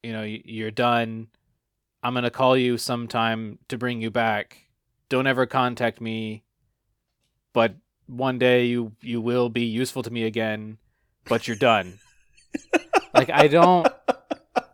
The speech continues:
Speaker 1: do you know what this scene is, Steven?
Speaker 2: <laughs>
Speaker 1: Do you know what you're trying to accomplish in this moment?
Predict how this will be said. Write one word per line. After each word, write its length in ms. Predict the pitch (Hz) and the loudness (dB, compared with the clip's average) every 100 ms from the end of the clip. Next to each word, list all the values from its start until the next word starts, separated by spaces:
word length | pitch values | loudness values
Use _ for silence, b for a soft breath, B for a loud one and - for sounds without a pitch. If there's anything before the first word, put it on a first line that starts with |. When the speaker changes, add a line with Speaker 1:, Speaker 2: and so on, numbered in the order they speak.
| - | -2
Speaker 1:
do 80 | 170 | 2
you 240 | 180 233 | 6 8
know 160 | 208 185 | 10 10
what 160 | 185 | 8
this 180 | 160 156 | 6 0
scene 280 | - 165 147 | -2 -4 -4
is, 160 | 113 101 | -6 -8
Steven? 340 | - 110 98 | -8 -8 2
Speaker 2:
<laughs> 1700 | - - - - - - - 269 - - 262 - - 247 - 277 - | 2 4 0 6 8 8 10 8 8 6 6 6 4 4 4 0 0
Speaker 1:
Do 80 | 139 | 2
you 140 | 175 | 4
know 160 | 180 180 | 8 10
what 160 | 175 | 10
you're 120 | 147 147 | 8 2
trying 300 | 160 147 139 | 2 0 0
to 140 | 139 | -4
accomplish 480 | 131 135 127 127 - | -4 -2 -2 -4 -6
in 100 | 113 | -8
this 180 | 110 - | -8 -6
moment? 380 | 107 95 92 | -8 -8 -14